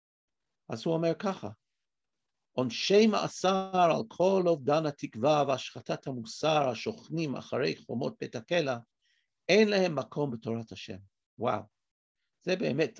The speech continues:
אמירה גדולה. אז הוא אומר, באמת, העבדות, זה,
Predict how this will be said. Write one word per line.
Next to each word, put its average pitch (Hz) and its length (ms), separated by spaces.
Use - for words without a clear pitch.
אמירה 127 420
גדולה. 127 380
אז - 160
הוא 170 80
אומר, 190 200
באמת, 196 560
העבדות, 147 680
זה, 170 80